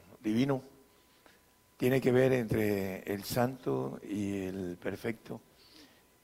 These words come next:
Eh, decimos a veces que el santo es glorificado en su alma. Vamos a verlo a la luz de la Biblia.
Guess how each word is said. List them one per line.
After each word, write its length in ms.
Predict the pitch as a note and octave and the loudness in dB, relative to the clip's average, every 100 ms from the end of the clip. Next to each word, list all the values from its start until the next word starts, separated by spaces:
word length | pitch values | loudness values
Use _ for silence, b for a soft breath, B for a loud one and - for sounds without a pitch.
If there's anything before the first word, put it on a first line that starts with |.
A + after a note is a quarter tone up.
| _ _ - | _ _ -12
Eh, 340 | G3+ G#2+ G#2 | -4 -2 0
decimos 880 | G#2+ G#2 B2 B2+ A2+ G2 - - - - - - - - | 0 0 -2 -2 -4 -4 -12 -16 -18 -18 -18 -20 -20 -8
a 100 | - | -2
veces 440 | G2+ A#2+ - A#2+ - | 2 2 2 -4 -4
que 560 | - A#2 F#2+ F2+ F#2+ - b b b b _ - | -6 -2 0 -2 -6 -12 b b b b _ -14
el 180 | - A#2 | -8 -4
santo 340 | - B2 A#2 | 0 0 2
es 100 | A#2 | -2
glorificado 560 | B2+ G#2+ F#2+ G2+ A2 A#2 | 0 -2 -2 -4 -2 0
en 60 | A2 | -2
su 200 | A2 G#2+ | 0 2
alma. 260 | C3 C3 | 2 0
Vamos 360 | A#2 G#2+ A2 F#2+ | 0 0 -2 -2
a 60 | G#2 | 0
verlo 340 | G#2 B2 A2+ | 0 0 -2
a 40 | |
la 120 | F#2+ F2 | -2 -4
luz 180 | G#2 | -4
de 100 | A2 | -4
la 100 | G2+ | -2
Biblia. 400 | F#2 G#2+ A#2 A2+ | -2 -2 -2 -2